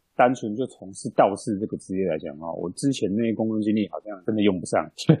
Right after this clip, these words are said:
<laughs> 除了就是我的这个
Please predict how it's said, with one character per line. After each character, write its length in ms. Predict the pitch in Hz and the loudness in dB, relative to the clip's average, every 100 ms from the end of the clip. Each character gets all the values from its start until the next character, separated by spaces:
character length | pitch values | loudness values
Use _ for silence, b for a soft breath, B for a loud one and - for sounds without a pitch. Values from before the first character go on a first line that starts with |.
| - - | 0 -6
<laughs> 560 | 131 135 - 139 - | -6 -10 -10 -14 0
除 180 | 135 143 | 6 8
了 140 | 185 165 | 8 6
就 120 | 175 | 6
是 320 | 190 170 135 _ _ _ | 6 6 4 _ _ _
我 200 | 123 113 | 0 2
的 260 | 123 117 | 4 4
这 120 | 110 147 | 2 2
个 340 | 131 110 101 | 2 2 0